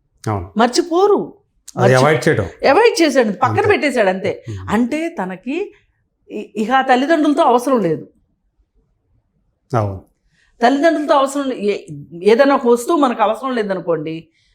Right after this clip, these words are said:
Speaker 2: ఎక్స్ట్రా లగేజ్‌గా ఉందనుకోండి ఇంట్లో, ఏం చేస్తాం?
Speaker 1: మ్మ్.
Speaker 2: భోగి మంటలు వేస్తామా లేదా?
Speaker 1: అంతే. పాత సామాను అంటాం కదా వాటిని.
Speaker 2: ఆ,
Speaker 1: మ్మ్.
Speaker 2: పాత సామాను, ఎక్స్ట్రా లగేజ్ తీసి పాడేస్తాం.
Speaker 1: అంతే.
Speaker 2: ఒక ఫ్రెండ్ని,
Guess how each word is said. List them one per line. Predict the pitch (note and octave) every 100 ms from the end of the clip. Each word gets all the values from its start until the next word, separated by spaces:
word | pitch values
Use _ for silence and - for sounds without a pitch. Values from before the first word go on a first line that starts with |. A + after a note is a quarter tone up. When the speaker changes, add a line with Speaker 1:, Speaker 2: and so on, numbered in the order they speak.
| -
Speaker 2:
ఎక్స్ట్రా | F#3 G#3+ C#4 C#4+
లగేజ్‌గా | B3+ G#3+ G#3 F#3+ F#3+
ఉందనుకోండి | F3 E3+ D3+ E3 D#3
ఇంట్లో, | D#3+ E3 D#3+ D3+ D3+ _ _ _ _ -
ఏం | A#3 C4
చేస్తాం? | C#4+ C#4 C#4 D4 D4+ _ -
Speaker 1:
మ్మ్. | B2 A2 F#2+
Speaker 2:
భోగి | A#3+ B3+
మంటలు | C4+ B3+ B3+
వేస్తామా | A#3 A#3 B3+
లేదా? | C4 A3 G#3+ G#3+ A3+
Speaker 1:
అంతే. | A#2 G#2 F2+ _ _ -
పాత | C3+ C#3
సామాను | C3+ B2 A2+
అంటాం | A2 G#2
కదా | G2+ G2+
వాటిని. | F#2 G2 G2+
Speaker 2:
ఆ, | B3+ A#3+ E3+ D3
Speaker 1:
మ్మ్. | A2 G#2+
Speaker 2:
పాత | C#4+ D4+ C#4+
సామాను, | G3 E3+ D#3 F#3
ఎక్స్ట్రా | A3 A#3 B3+
లగేజ్ | G3+ E3+ E3 D#3+ - -
తీసి | C#4 -
పాడేస్తాం. | B3 G#3 G3+ F#3 E3
Speaker 1:
అంతే. | G#2+ G#2 - - -
Speaker 2:
ఒక | G#3 A3+ A3
ఫ్రెండ్ని, | A3 A#3+ C4+ C#4+ A#3 A3+ A#3 A#3+